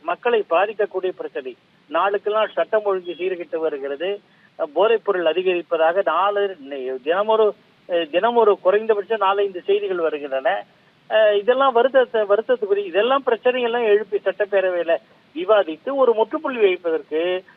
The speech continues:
அரசாங்கம் நடவடிக்கை எடுக்க வேண்டும். அதற்கு தேவையான யோசனைகளை எதிர்க்கட்சிகள் தர வேண்டும் என்று கூட கே-,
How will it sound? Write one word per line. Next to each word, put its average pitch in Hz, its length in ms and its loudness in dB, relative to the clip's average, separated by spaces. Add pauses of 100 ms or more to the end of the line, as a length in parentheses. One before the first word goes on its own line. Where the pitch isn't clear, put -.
(140)
அரசாங்கம் 262 720 0
நடவடிக்கை 190 560 2
எடுக்க 160 240 -2
வேண்டும். 127 240 -4 (260)
அதற்கு 240 380 -2
தேவையான 262 420 2
யோசனைகளை 247 600 0
எதிர்க்கட்சிகள் 226 500 -2
தர 208 200 2
வேண்டும் 233 280 0
என்று 240 200 0
கூட 302 160 2
கே-, 240 340 0